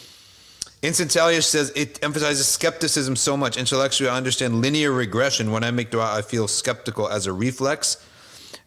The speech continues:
All right, easy solution to that is you have to do a lot of ibadah. Someone who has skepticism and doubt, he should do a lot of ibadah.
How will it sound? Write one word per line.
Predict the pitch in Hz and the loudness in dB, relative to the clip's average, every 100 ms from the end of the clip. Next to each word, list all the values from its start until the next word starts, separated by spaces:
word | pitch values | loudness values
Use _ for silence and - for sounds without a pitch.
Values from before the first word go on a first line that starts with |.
| - | -2
All | 147 | 2
right, | 135 143 | 2 2
easy | 160 165 165 | 0 2 2
solution | 160 151 147 147 156 139 | 2 2 2 2 0 0
to | 143 | 0
that | 123 120 117 - | 2 2 0 -6
is | 117 104 | -4 -2
you | 117 | -2
have | 123 | -2
to | 110 | -2
do | 113 | 0
a | 98 104 | 0 0
lot | 104 | 0
of | 92 | -2
ibadah. | 90 90 95 82 80 - _ _ _ _ _ _ - - | -2 -2 0 -2 -6 -10 _ _ _ _ _ _ -20 -14
Someone | - - 139 170 | -2 2 2 4
who | 160 147 | 4 4
has | 131 | 2
skepticism | - - 127 - 131 139 131 | 0 0 -2 -2 0 0 0
and | 113 87 | 0 0
doubt, | 90 123 - - - - _ _ _ _ | 0 0 -2 -6 -20 -20 _ _ _ _
he | 117 | -2
should | 110 113 | 0 0
do | 117 | 2
a | 107 | 2
lot | 107 120 143 | 2 2 2
of | 139 | 2
ibadah. | 104 104 95 92 82 | 0 -2 0 -2 -4